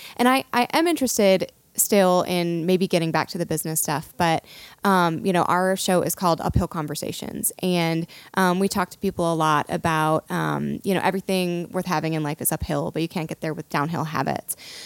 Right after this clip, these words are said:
So is there any kind of a journey or any sort of a story or experience in your life that you had,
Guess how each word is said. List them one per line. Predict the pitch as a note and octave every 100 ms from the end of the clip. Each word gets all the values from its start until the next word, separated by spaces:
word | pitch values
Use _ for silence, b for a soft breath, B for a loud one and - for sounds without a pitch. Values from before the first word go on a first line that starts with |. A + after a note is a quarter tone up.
| B
So | - A#3+ A3 A3 - _ _ _ _ _ _ _
is | B3 G#3+
there | B3+ B3+ B3 B3 - - _
any | B3+ D4+
kind | D#4 C#4+
of | A3+
a |
journey | F3 F3+ F3+ F3 E3+ E3+
or | E3
any | F3 F#3+ F3
sort | - F3+
of | E3
a |
story | - F3+ F#3 F#3
or | D#3+
experience | D3+ - F#3+ G3 F3+
in | - E3
your | E3
life | D#3 -
that | -
you | E3
had, | D#3 D#3 D3+ D3+